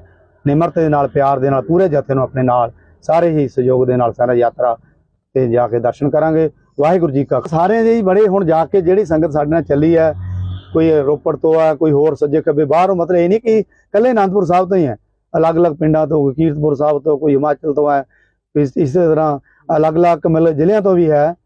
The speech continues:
ਕੁਝ ਵੀਰ ਜਿਹੜੇ ਆਏ ਹੋਏ ਆ। ਸੋ ਸਾਰਿਆਂ ਨਾਲ ਸੰਪਰਕ ਬਣਦਾ। ਜਦੋਂ ਹੁਣ ਅਸੀਂ ਵਾਪਸੀ ਆਉਣਾ,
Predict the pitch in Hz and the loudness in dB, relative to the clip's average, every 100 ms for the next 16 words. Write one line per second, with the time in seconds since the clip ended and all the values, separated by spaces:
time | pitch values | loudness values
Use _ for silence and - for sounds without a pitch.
0 | _ 135 123 143 131 151 165 139 131 135 | _ -6 -2 0 0 0 2 2 2 2
1 | 147 170 - - - - - 190 190 233 | 2 0 -4 -18 -20 -10 -4 -2 0 0
2 | 240 226 220 214 180 202 214 220 214 220 | 2 0 0 -2 0 0 2 0 2 2
3 | 196 - _ _ 151 196 226 220 226 208 | 0 -6 _ _ 0 2 2 2 2 0
4 | 190 165 170 202 208 196 185 | 0 0 0 2 2 2 0